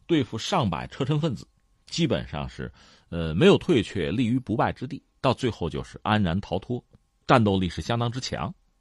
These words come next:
另外格鲁乌因为是军队系统嘛，所以他和传统的其他的这个情报机构还真的不太一样，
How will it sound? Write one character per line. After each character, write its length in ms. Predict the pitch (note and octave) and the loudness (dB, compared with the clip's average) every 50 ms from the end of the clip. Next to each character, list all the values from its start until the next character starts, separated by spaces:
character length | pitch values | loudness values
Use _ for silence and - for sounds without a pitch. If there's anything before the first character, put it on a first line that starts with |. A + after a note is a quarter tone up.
| _ _ _ | _ _ _
另 160 | - A#3 A#3+ | 4 6 8
外 100 | G3+ C3+ | 8 8
格 140 | - - F3+ | 8 8 8
鲁 120 | F3 G#2 F#2+ | 8 8 6
乌 120 | A#2+ D3 | 4 4
因 120 | D#3 D#3 | 2 2
为 80 | D#3+ E3 | 2 0
是 140 | - - A2 | 0 -2 -4
军 320 | - - - A3 A#3 B3+ B3 | -4 0 2 4 4 4 4
队 220 | C#4 D4 - - | 4 4 4 4
系 240 | - - - G#2 C3+ | 2 0 -2 -2 -2
统 180 | - - - - - | -4 -6 -14 -14 -14
嘛， 120 | - - | -14 -12
所 160 | - - - G#2+ | -8 -4 -4 -2
以 60 | F#2 | -2
他 140 | - A2+ A2 | -2 -4 -4
和 120 | - A2+ | -4 -6
传 280 | - - - F2 A#2+ B2 | -6 -4 -2 0 0 0
统 240 | F#2 D2 A#1+ B1 | 0 -2 -4 -4
的 200 | B1+ C2+ C#2 C#2+ - - - - - - - - | -4 -4 -6 -6 -8 -14 -20 -20 -20 -20 -16 -10
其 240 | - - - A#2 | -6 -2 0 0
他 320 | C#3+ - - D3 D#3 E3+ D#3+ | 0 0 0 2 2 2 4
的 140 | B2+ E2 C#2+ | 2 0 0
这 100 | - - | -2 -6
个 80 | - | -10
情 160 | - - - | -6 -4 -2
报 140 | F#2 F#2+ F2+ | 0 0 -2
机 160 | D#2+ - F2 | -2 -4 -4
构 140 | D#2 F#2+ E2 | -4 -4 -4
还 160 | - - D#2+ | -4 -4 -6
真 200 | - - G#2+ G2+ | -2 0 2 2
的 80 | F2+ D#2 | 2 2
不 140 | - - D2+ | 0 -4 -8
太 160 | - - B1 | -8 -10 -10
一 120 | G#1 G#1+ | -10 -10
样， 180 | A1 A#1+ - | -12 -12 -14